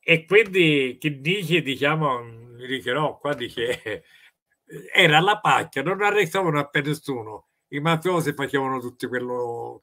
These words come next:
che volevano, era successo pure che incominciano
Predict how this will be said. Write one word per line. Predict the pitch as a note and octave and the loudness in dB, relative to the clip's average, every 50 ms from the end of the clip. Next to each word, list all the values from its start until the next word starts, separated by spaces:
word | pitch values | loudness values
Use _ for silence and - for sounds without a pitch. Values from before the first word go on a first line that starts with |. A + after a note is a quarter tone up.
| _ - | _ -6
che | - G3 - | -4 -4 -4
volevano, | - D3+ D#3+ F3 F#3 F3+ E3+ D#3 D3+ C#3+ C3 - - _ _ _ _ _ _ _ | -2 0 0 2 4 4 2 2 0 -2 -4 -6 -10 _ _ _ _ _ _ _
era | - - C#3 C#3 C#3+ C#3 C3 B2+ B2+ - | -2 2 2 4 4 4 4 2 0 -4
successo | - C#3 - - - D3 C#3 - - - B2 A#2+ | -6 -6 -6 -2 0 0 0 0 0 -4 -6 -4
pure | B2 C3 B2 B2+ A2+ | -4 -2 -2 -2 -2
che | A2+ B2 A#2+ A#2 A#2+ - _ _ _ - | -2 -2 -2 -2 -4 -8 _ _ _ -16
incominciano | C3 B2 A2+ - C3 B2+ B2 C3+ C3 A#2+ - - B2 A#2+ A#2+ A2 G#2+ _ | -16 -14 -10 -6 -6 -4 -4 -6 -10 -8 -6 -4 -4 -2 -4 -6 -6 _